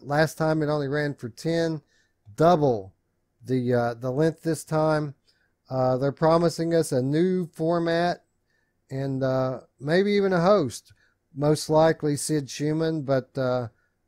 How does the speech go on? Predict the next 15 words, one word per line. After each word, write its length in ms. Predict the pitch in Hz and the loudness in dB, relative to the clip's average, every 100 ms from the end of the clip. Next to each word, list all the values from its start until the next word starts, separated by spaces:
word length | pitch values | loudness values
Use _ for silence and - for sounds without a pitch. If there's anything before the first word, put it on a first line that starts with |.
| _ | _
could 180 | - 165 | -6 -2
be 180 | 160 156 | 0 0
anyone, 360 | 156 131 123 | 0 0 -2
I 100 | 117 | -4
guess. 420 | 110 113 139 - - _ _ _ _ | -4 -4 -4 -8 -20 _ _ _ _
Um, 520 | 135 135 135 131 127 113 _ _ _ _ _ _ _ _ _ _ | -4 -2 0 -2 -6 -12 _ _ _ _ _ _ _ _ _ _
it 120 | 156 | -2
is 100 | 165 | -2
said 200 | 190 196 | 2 4
to 80 | 190 | 4
include, 400 | 190 - 196 165 | 2 2 0 0
quote, 360 | - 220 180 - | 2 2 2 -2
"new 420 | 156 147 214 226 | -4 0 2 2
game 360 | 160 185 190 185 | 0 0 2 0
reveals, 640 | 160 143 131 104 95 - | 0 0 0 0 -6 -16